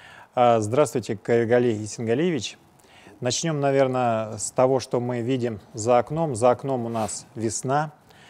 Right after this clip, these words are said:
А, город в буквальном смысле поплыл.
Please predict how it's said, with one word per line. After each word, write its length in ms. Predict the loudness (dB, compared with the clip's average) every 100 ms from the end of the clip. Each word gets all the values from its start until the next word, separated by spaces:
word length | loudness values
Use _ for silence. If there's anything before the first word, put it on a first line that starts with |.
| -20 -20 -6 2
А, 240 | 2 2
город 420 | 4 6 6 0
в 80 | -6
буквальном 460 | -8 0 0 0 -6
смысле 380 | -8 -6 -6
поплыл. 540 | 0 0 2 2 4